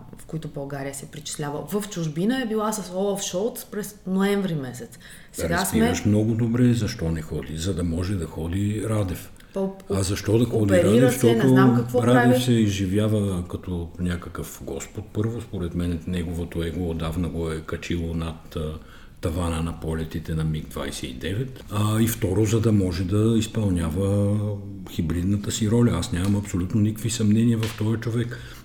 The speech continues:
Speaker 2: Отворил съм тук сайта на президентство. Днеска, на двайсет и пети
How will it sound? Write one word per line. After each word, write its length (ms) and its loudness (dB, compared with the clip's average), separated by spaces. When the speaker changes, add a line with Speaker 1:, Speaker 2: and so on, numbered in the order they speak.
Speaker 2:
Отворил 460 2
съм 200 0
тук 260 -2
сайта 360 0
на 80 2
президентство. 720 0
Днеска, 480 0
на 300 0
двайсет 320 0
и 140 -4
пети 600 0